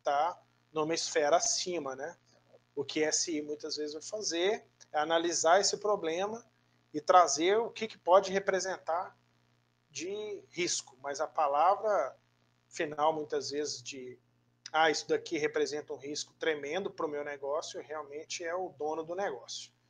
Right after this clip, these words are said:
Mas a comunicação tem que ser contínua,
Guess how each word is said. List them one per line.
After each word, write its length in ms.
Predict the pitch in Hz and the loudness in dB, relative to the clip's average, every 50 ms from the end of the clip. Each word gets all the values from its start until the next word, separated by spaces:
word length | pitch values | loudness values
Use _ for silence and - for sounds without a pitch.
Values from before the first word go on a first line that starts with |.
| _ _ _ _ _ _ _ _ _ | _ _ _ _ _ _ _ _ _
Mas 180 | - 139 143 127 | -8 -4 -2 -2
a 60 | - | -2
comunicação 840 | - - 160 156 160 160 156 - - 151 143 - - - 143 143 143 | -2 -4 -4 -4 -4 -4 -2 0 0 0 0 0 -4 -4 -6 -10 -10
tem 180 | - 160 156 | -12 -14 -10
que 80 | 151 - | -8 -6
ser 480 | - - 147 151 165 160 151 123 - _ _ _ _ _ _ _ _ - - _ | -6 -4 -4 -4 -2 -2 -4 -4 -6 _ _ _ _ _ _ _ _ -20 -20 _
contínua, 680 | - 175 175 165 - - - 165 151 143 139 131 123 - | -4 -4 -4 -2 -2 -4 -2 -2 -4 -6 -8 -8 -14 -18